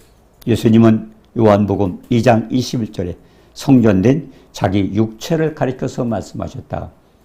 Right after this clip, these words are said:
유대인들도 예수님이 앞으로 어떤 일이 일어날지를 알지를 못했던 것입니다. 그래서 육신의 생각으로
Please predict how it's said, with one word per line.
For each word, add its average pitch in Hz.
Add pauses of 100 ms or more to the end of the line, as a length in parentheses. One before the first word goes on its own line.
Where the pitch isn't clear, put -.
(200)
유대인들도 113 (340)
예수님이 143
앞으로 120
어떤 147
일이 143
일어날지를 113
알지를 92
못했던 104
것입니다. - (480)
그래서 180
육신의 120
생각으로 98